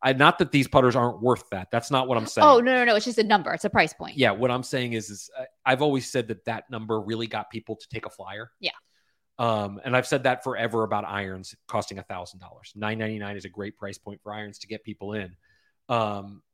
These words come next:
Speaker 1: we don't have that currently.
Speaker 2: Yeah.
Speaker 1: And th-, that, that changes things. But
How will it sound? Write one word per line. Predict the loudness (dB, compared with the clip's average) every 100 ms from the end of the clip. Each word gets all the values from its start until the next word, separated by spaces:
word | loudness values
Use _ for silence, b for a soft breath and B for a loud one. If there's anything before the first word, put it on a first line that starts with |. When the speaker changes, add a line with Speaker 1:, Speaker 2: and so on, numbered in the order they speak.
| _ _ _ -14 0
Speaker 1:
we | 2
don't | 2 0
have | -2 -2 -2
that | -6 -8
currently. | -12 -12 -16 -14
Speaker 2:
Yeah. | -14 -8 0
Speaker 1:
And | 2 2 -2 -4
th-, | -8 -10 -12 -12 -2
that, | 4 4 2 -4
that | -4 0
changes | 0 0 -4 -6
things. | -8 -8 2
But | 2